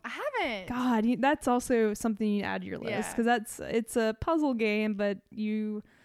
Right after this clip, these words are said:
Speaker 2: you begin to think in portals and, like, there's a story and it's really, like, it's, it's super special too. Um, but Portal was one of those games that also, like, defined my gaming,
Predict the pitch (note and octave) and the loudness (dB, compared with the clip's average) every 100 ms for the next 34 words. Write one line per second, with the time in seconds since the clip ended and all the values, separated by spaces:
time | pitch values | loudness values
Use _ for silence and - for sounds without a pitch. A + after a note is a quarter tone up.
0 | _ _ _ G#3 G3+ F#3 F#3 G3+ A#3 B3+ | _ _ _ 0 0 0 -2 2 4 2
1 | - B3 B3 B3 A#3 A#3 A3+ G3+ F#3 F#3 | 4 2 4 2 2 2 2 2 0 -2
2 | G3 G3 G3+ G3+ G#3 A3+ A3 - A3+ G#3+ | -2 -2 -4 -2 0 0 -2 -2 0 2
3 | G3+ F#3+ F#3+ F#3+ - G#3 G#3+ G#3+ G#3+ G#3+ | 2 0 -2 -6 -6 -4 0 0 0 -2
4 | G#3 G3+ F#3+ - _ _ A3 G#3 - - | -2 -4 -6 -12 _ _ -4 -4 -12 -4
5 | A3 - - G#3+ G3 G3+ G3 G3 F#3+ F#3 | -4 -4 -6 -4 -4 -4 -6 -6 -6 -8
6 | - F#3+ F#3+ F#3+ G3 _ _ _ _ - | -6 -6 -4 -6 -10 _ _ _ _ -6
7 | G3 F#3+ F#3 G3 F#3+ G3 - _ _ _ | -4 -2 -4 -4 -4 -6 -8 _ _ _
8 | - - B3+ B3 A#3+ A#3 A#3 A#3 A3+ B3+ | -8 -2 4 6 6 6 4 4 0 -2
9 | G3 G3 G#3+ G#3+ G#3 G3+ G3+ G3+ G3 - | 0 2 2 4 2 2 0 0 -2 -2
10 | F3 F#3+ G3+ G3 G3 G3 G3 F#3+ F#3+ G3 | -4 -2 0 0 0 -2 -2 -2 -2 0
11 | G3 G3+ F#3+ F#3+ F#3+ F#3+ G3+ _ _ _ | 0 0 -2 -2 -4 -4 -8 _ _ _
12 | _ - G3 F3+ F#3+ G3 G3 F#3+ F#3+ F#3+ | _ -12 -8 -2 0 2 0 0 -2 -4